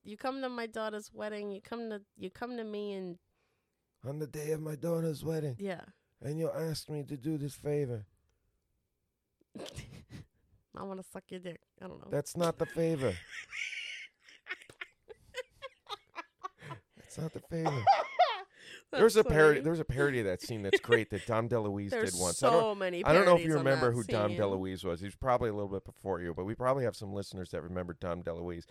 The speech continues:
Speaker 2: And he did this great scene from The Godfather. Uh, I think it was in a Mel Brooks movie. Um,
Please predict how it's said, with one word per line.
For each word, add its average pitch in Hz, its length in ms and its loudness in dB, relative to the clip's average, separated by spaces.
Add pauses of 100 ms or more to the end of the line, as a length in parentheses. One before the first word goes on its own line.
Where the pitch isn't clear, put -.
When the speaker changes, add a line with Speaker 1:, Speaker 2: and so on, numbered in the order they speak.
(240)
Speaker 2:
And 127 80 -2
he 160 60 2
did 160 200 -2
this 127 160 -2
great 101 460 -4
scene 101 360 -8
from 92 180 -10
The 90 80 -6
Godfather. 95 800 -4 (380)
Uh, 98 300 4
I - 100 4
think - 60 -6
it 196 80 -4
was 156 120 -4
in 127 100 0
a - 20 -4
Mel 107 220 0
Brooks 104 340 -2
movie. 87 320 -4 (480)
Um, 92 260 -2